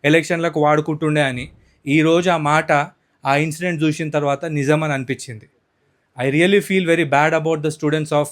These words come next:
that సీఎంఆర్ college. మనం ఒక మంచి ఫ్యూచర్ అనేది మన పిల్లలకి ఇద్దామని చెప్పేసి అందులో జాయిన్ చేస్తాం, కానీ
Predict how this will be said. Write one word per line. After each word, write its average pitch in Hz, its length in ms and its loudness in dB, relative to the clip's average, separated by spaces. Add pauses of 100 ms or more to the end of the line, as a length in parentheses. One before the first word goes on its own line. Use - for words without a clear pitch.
that 131 160 -2
సీఎంఆర్ 147 460 -2
college. 120 580 -4 (580)
మనం 147 140 0
ఒక 160 140 -2
మంచి 156 380 -2
ఫ్యూచర్ 185 400 0
అనేది 175 260 0
మన 170 180 -2
పిల్లలకి 160 500 -2
ఇద్దామని 156 380 -2
చెప్పేసి 151 300 -2
అందులో 143 180 -4
జాయిన్ 139 280 -2
చేస్తాం, 143 320 -4
కానీ 123 280 -8